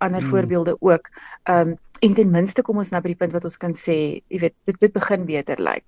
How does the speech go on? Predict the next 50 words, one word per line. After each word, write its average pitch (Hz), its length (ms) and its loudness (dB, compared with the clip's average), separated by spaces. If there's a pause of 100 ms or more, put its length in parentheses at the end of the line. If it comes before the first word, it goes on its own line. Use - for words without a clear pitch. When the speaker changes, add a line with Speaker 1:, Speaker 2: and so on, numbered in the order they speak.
Speaker 1:
Jy 135 100 -10
weet, - 180 -8
kredietgraderings 175 880 -2
het 180 100 -6
jy 185 100 0
net 165 200 -4
nou 190 100 -2
genoem. 175 360 0
Ons 175 160 -4
kan 190 160 0
nou 185 100 -2
nog 175 240 -2
daaroor 170 300 2
debatteer. 170 340 -2
Ons 190 120 -2
is 180 100 -10
nie 196 80 -6
seker 240 380 0
nie, 175 140 -6 (300)
maar 214 100 -2
ten 214 180 6
minste 190 300 -2
het 175 220 0
ons 208 140 -4
'n 196 60 -8
gesprek 202 500 -2
oor - 100 -4
die 185 120 -4
moontlikheid 175 680 0
dat 160 140 -10
ons 175 160 -6
dalk 160 300 0
'n - 80 -8
opgradering 156 600 -6
kan 170 280 -2
sien. - 320 -12 (500)
Speaker 2:
Ja, 165 140 -6
ek 175 100 -8
wil 208 80 -4
nou, 196 100 -2
jy 262 120 -6
sê, 247 140 -4
jy 170 60 -2
het 190 140 -4
nie 302 120 -4
twee, 233 180 -4
nou 208 120 -2
vroeër 262 260 -6
die 220 180 -6
hoogtepunte, 202 640 -4